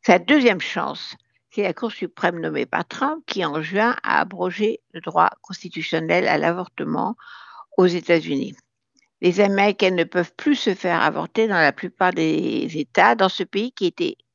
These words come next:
pourtant très en avance dans le droit des femmes.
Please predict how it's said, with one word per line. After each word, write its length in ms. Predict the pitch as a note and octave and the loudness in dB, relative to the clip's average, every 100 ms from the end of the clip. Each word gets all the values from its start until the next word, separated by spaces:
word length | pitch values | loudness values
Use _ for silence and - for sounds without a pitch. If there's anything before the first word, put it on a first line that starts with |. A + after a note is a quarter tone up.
| _ | _
pourtant 560 | A3 - - C4+ C#4+ A#3 _ - - _ _ _ - | -2 -2 -2 0 0 -6 _ -20 -20 _ _ _ -10
très 340 | - C#4 G3 | 2 4 4
en 140 | F#3+ | 0
avance 400 | F#3+ F#3 G3 G#3+ | -4 -6 -4 -6
dans 120 | G#3+ E3 | -6 -8
le 140 | E3 | -8
droit 220 | D#3+ D#3 | -4 -6
des 120 | D3+ | -6
femmes. 420 | - - - F3+ | -10 -10 -10 -12